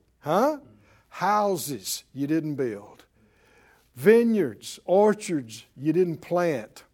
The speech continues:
Wells you didn't dig. Yours.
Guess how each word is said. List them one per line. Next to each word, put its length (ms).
Wells 600
you 80
didn't 260
dig. 560
Yours. 880